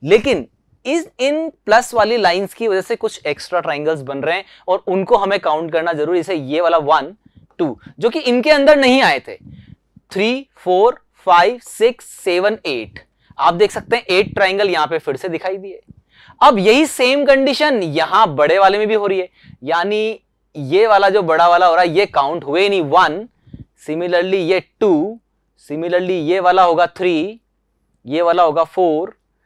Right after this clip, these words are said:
ये फ़ाइव, ये सिक्स, ये सेवन और ये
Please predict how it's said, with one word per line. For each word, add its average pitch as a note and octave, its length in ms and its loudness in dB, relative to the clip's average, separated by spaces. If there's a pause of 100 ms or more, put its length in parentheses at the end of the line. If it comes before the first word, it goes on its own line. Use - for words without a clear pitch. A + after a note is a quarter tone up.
(240)
ये C#3 140 -6
फ़ाइव, D#3+ 560 4 (840)
ये C#3 140 -10
सिक्स, - 840 -4 (480)
ये B2+ 100 -12
सेवन E3+ 600 -2 (340)
और C#3+ 280 0
ये D#3+ 240 2